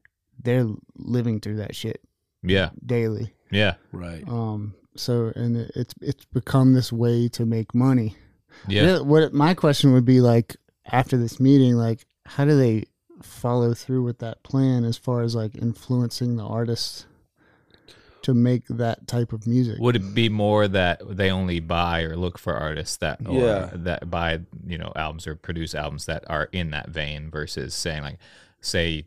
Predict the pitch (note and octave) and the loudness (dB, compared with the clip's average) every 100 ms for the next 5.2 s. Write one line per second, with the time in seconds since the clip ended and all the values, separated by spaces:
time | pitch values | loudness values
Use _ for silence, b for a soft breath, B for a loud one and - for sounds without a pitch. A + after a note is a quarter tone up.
0 | - - E2 D#2+ E2+ D#2 D2+ - E2 D#2+ | -10 -6 -4 -2 -2 -2 -4 -2 -2 -2
1 | D#2+ D#2 E2 D2+ E2 D#2+ D2+ C2+ G2 G2+ | -6 -6 -6 -4 -6 -6 -6 -4 -2 -2
2 | F#2 A2+ G#2 F#2 - A2 F#2 F#2+ F2 D#2+ | -2 0 0 0 0 -2 0 0 -2 -4
3 | D#2+ E2+ C#2+ C#2+ C2 - F2 D2 D#2+ D2+ | -4 -6 -8 -8 -10 -8 -6 -4 -4 -6
4 | D#2 C#2+ C2+ D2+ - - B2 A#2 A2 F2+ | -8 -10 -10 -12 -12 -6 -2 -2 -2 -6
5 | D#2 | -8